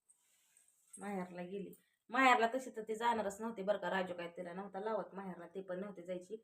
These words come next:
पण गेली कुठल्या कारणानं माहेरला तुम्हाला सांगते. <coughs> आमच्या गावात तुम्हाला सांगते पाण्याचा लय भेव आहे, मैदाळ भ्या पाण्याचं,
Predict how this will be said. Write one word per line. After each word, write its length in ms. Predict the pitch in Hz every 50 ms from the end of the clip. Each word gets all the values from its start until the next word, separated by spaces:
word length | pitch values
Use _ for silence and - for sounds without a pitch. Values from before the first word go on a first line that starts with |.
| _ _ - - - _ -
पण 80 | 185 185
गेली 340 | 185 208 247 247 226 233
कुठल्या 280 | 233 247 240 233 214 202
कारणानं 420 | - 214 214 214 196 190 180 180
माहेरला 380 | 180 202 202 196 180 175 175 165
तुम्हाला 320 | - 185 180 175 160 151
सांगते. 520 | - - 185 185 175 185 175 190 220 214 _ _ _ _ _ _ _ _ _ _ - - - - _ _ _ _ _ -
<coughs> 880 | - 587 - - 330 - - - - - 285 - - 269 262 - 247 226
आमच्या 280 | 208 214 208 202 185
गावात 320 | 185 208 208 196 175 151 - -
तुम्हाला 260 | 185 185 170 156 160
सांगते 280 | - 185 175 170 170 170
पाण्याचा 460 | 165 180 185 185 180 156 151 - 165
लय 140 | 165 165 165
भेव 200 | 165 180 165 151
आहे, 220 | 165 - 156 156 - _ _ _ _ _ _ _ _ _ _ _ _ _ _ _ _ _ _ _ _ _ _ _ _ _ _ _ _ 185
मैदाळ 400 | 180 185 190 180 170 156 156 160
भ्या 140 | 185 175
पाण्याचं, 480 | - - 170 175 165 156 139 - - -